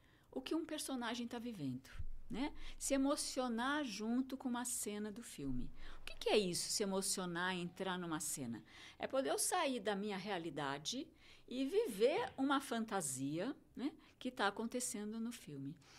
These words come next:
E o brincar é um exercício, né, desse trânsito entre a fantasia e a realidade, que é algo que a gente vai ter que lidar a vida inteira. Senão você vira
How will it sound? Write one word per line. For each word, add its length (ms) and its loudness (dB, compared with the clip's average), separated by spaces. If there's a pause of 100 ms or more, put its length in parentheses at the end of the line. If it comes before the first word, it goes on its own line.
(240)
E 220 4
o 100 4
brincar 560 2
é 100 2
um 100 6
exercício, 1200 0
né, 240 2 (260)
desse 320 0 (220)
trânsito 760 2 (400)
entre 300 0
a 60 0
fantasia 680 -2
e 20 -6
a 60 -12
realidade, 760 -10
que 140 -10
é 40 -6
algo 260 -4
que 100 -8
a 60 -4
gente 320 -6
vai 340 -8 (180)
ter 140 -2
que 140 -8
lidar 440 -4
a 120 -2
vida 340 -8
inteira. 480 -4 (320)
Senão 300 0
você 260 2
vira 500 2